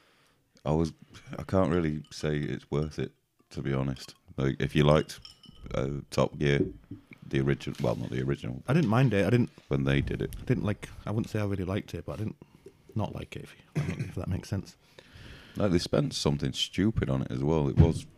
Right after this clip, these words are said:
Speaker 1: um, I think
Speaker 2: Oh,
Speaker 1: they
Speaker 2: yeah, they
Speaker 1: spent
Speaker 2: had Amazon money.
Speaker 1: forty-six million. Yeah. Well, the new Lord of the Rings, uh, half a billion. Like,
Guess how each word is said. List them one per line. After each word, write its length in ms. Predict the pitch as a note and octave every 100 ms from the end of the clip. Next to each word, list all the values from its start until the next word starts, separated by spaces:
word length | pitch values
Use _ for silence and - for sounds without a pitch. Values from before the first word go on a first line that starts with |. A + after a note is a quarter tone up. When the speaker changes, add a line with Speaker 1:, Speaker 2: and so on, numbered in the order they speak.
| - -
Speaker 1:
um, 420 | - C#2+ C#2 C2+ - - D2
I 40 |
think 120 | D#2
Speaker 2:
Oh, 40 | C#2+
Speaker 1:
they 60 |
Speaker 2:
yeah, 60 | A2+
they 60 | G#2+
Speaker 1:
spent 140 | D2
Speaker 2:
had 80 | G2+
Amazon 300 | B2+ A2 G2+
money. 180 | G#2 G#2
Speaker 1:
forty-six 160 | -
million. 280 | D#2 E2+ C#2+ D2 -
Yeah. 200 | C2+ - - _ _ _ _ _ -
Well, 180 | B2
the 260 | D#2 E2+ D#2+
new 380 | D#2+ E2+ E2 D2+
Lord 240 | D#2 D#2+ D2
of 60 |
the 60 | D2
Rings, 340 | G#2 G#2 D2 - _
uh, 200 | D2 D2+ F2
half 260 | F2+ F2
a 40 | E2+
billion. 560 | D#2 F2+ F2+ D2+ C#2+ - _ _ _ _ _ _ -
Like, 180 | D2+